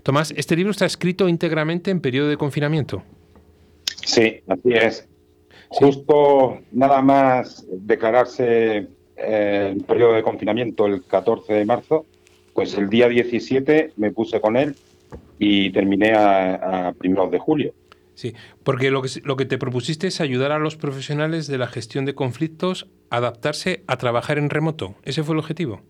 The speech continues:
Speaker 2: Sí, básicamente con la guía lo que pretendo es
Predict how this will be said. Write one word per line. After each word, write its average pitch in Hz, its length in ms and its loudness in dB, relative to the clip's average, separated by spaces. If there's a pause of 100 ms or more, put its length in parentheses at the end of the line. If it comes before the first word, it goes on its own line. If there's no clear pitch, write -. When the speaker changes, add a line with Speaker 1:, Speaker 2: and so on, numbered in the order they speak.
(960)
Speaker 2:
Sí, 117 320 2
básicamente 117 1120 0
con 104 380 2
la 104 100 4
guía 117 220 4
lo 123 80 2
que 120 80 0
pretendo 120 480 2
es 107 440 0